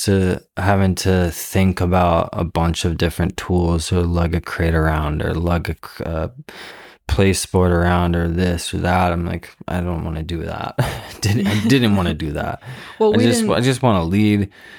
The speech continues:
Speaker 1: and, like, that's it.
Speaker 2: Yeah.
Speaker 1: Um,
Speaker 2: Or nothing.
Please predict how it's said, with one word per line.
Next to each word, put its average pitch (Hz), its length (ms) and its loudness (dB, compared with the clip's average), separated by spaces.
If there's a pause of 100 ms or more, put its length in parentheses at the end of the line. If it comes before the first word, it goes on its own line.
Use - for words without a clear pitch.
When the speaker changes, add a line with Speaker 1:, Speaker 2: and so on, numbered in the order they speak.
(240)
Speaker 1:
and, 87 120 -2
like, 82 260 -2
that's 87 400 0
it. - 160 -6 (320)
Speaker 2:
Yeah. 208 300 -8 (380)
Speaker 1:
Um, 165 720 0
Speaker 2:
Or 190 120 2
nothing. 180 500 -2